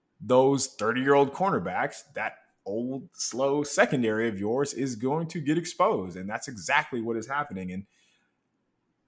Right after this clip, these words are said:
it seemed like it did, like, Colt McCoy wasn't exactly throwing the ball down the field, but I think that the lack of team speed hurt them on Sunday too, just because I don't see these issues when Jimmy Ward is on the field. I think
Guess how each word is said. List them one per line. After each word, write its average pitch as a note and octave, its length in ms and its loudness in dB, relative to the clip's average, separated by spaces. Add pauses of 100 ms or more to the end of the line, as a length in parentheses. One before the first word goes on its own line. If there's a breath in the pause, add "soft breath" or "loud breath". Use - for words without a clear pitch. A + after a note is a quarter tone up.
(440)
it D3+ 120 -6
seemed G#3+ 380 2
like E3 180 4
it E3 80 4
did, F#3 180 -2 (100)
like, A#2+ 160 -6
Colt F3 180 0
McCoy C#3 340 2
wasn't A#2+ 300 2
exactly G#2 560 -6 (160)
throwing A2+ 300 0
the G#2 80 -4
ball G2+ 260 0
down G#2 300 -4
the F#2 60 -10
field, F#2 600 -4
but F2 320 -12 (560)
I B2+ 140 0
think C3+ 380 -4
that E3 120 -16
the G#2 80 -2
lack G#3 260 -2
of F#2+ 120 -6
team G2 240 -6
speed A2 400 -4
hurt G#2 240 -8
them G2+ 160 -6
on G2 120 -6
Sunday G2 360 -6
too, G#2+ 360 -10 (160)
just - 200 -14
because E2 520 -10 (960)
I A#2+ 80 0
don't C3 200 -4
see A#2 240 -6
these F#2+ 420 -6 (280)
issues A2+ 420 2
when G2+ 140 -4
Jimmy G#2+ 240 -4
Ward F2 300 -6
is D#2+ 100 -16
on D#2 140 -18
the D#2+ 60 -20
field. - 360 -16
I G2 60 -8
think F2 300 -12